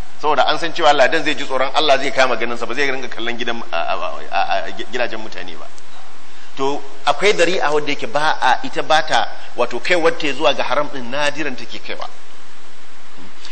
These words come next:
Wadda take ko tabbas tana kaiwa ya zuwa ga haram ita ce kamar wannan. Cewa idan dai zaka zagi gumaka,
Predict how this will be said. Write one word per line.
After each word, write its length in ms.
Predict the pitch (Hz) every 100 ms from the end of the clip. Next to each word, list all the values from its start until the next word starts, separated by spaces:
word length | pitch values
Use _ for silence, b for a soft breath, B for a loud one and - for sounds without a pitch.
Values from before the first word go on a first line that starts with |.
| B
Wadda 200 | - 190
take 180 | 185 202
ko 100 | 170
tabbas 400 | - 247 - 170 -
tana 180 | 170
kaiwa 240 | 143 160 156
ya 80 | 147
zuwa 180 | 147 143
ga 100 | 127
haram 240 | 143 170
ita 120 | -
ce 120 | - 131
kamar 240 | 117 123
wannan. 300 | 123 120 101 - - - - - - - - - - - - - -
Cewa 360 | - 151 139 143
idan 280 | 139 165 208
dai 100 | 208
zaka 280 | 196 208 175
zagi 400 | 131 117 113 139 - - - - - - -
gumaka, 520 | 151 151 117 110 104